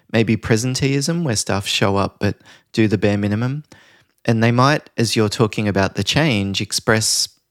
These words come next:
their own inability to deal with it. Like, "I just can't do it. All the young people are good at dealing with that kind of stuff, but not me." Um, yeah, yeah, easy for you to say, you're not the one going through it.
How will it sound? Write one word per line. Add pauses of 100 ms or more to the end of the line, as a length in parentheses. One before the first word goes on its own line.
(120)
their
own (200)
inability
to
deal
with
it.
Like,
"I
just
can't
do
it. (600)
All
the
young
people
are
good
at
dealing
with
that
kind
of
stuff,
but
not
me." (1200)
Um,
yeah,
yeah,
easy
for
you
to
say,
you're
not
the
one
going
through
it.